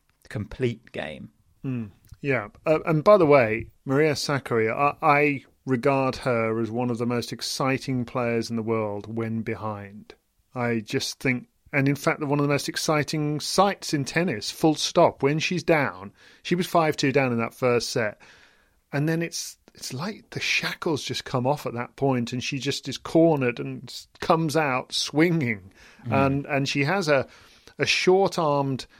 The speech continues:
Speaker 2: backhand sledgehammer jab that she hits cross-court at an acute angle with the, with the ball at its,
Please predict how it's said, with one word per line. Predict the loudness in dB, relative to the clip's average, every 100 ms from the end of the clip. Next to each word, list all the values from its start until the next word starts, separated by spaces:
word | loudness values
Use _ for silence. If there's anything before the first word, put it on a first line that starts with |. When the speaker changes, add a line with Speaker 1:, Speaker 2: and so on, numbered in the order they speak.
| _ _ -14
Speaker 2:
backhand | -2 0 0 -4 -2 0 -2 -4 -8 _ _ _ _ -12
sledgehammer | -6 -4 0 2 2 2 -2 -2 0 0 -2 -6
jab | -2 2 2 2 -2 -4 -6
that | -4
she | -2 -4
hits | 0 0 0 _ -10 -10 _ _ _ _ _ _
cross-court | 0 4 4 2 2 2 2 -4 -4
at | -2
an | -2
acute | 2 2 4
angle | 2 0 0 0
with | 0
the, | -4 -4
with | -2 -2 -4 _
the | -4
ball | 4 6 8 6
at | 0 -10
its, | -8 -8 -8